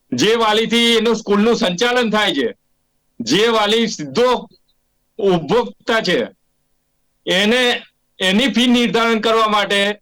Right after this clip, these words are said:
એના છોકરાની ફી નિર્ધારણ કરવા માટે જે કમિટી બનાવવામાં આવે છે,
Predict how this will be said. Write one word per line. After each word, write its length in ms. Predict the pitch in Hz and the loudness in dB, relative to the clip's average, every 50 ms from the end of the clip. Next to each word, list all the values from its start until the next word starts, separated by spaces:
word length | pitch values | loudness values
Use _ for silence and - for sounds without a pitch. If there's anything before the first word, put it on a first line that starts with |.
| _ _ | _ _
એના 220 | - 180 190 220 233 | -4 -2 -2 -2 -2
છોકરાની 460 | 180 202 196 190 233 247 254 247 240 | 0 -2 -2 0 0 0 0 0 0
ફી 160 | 180 214 247 | 0 0 0
નિર્ધારણ 400 | 226 226 226 202 214 208 214 208 | 2 2 2 2 2 0 0 0
કરવા 280 | 196 214 208 208 208 202 | 0 0 2 2 2 0
માટે 440 | 202 202 196 190 208 202 208 214 208 _ _ _ _ _ _ _ _ _ _ _ _ - | 0 -2 -2 0 0 0 0 -2 -4 _ _ _ _ _ _ _ _ _ _ _ _ -8
જે 180 | 123 151 226 247 | -2 0 0 0
કમિટી 480 | 233 214 196 - 220 220 233 - 233 | 0 -2 -4 -2 -2 0 0 0 0
બનાવવામાં 520 | 220 208 220 214 208 208 208 196 196 190 185 | 0 0 0 0 0 0 0 0 0 0 0
આવે 180 | 185 190 190 | 0 0 -2
છે, 320 | 175 180 190 202 214 220 | 0 0 0 0 0 -2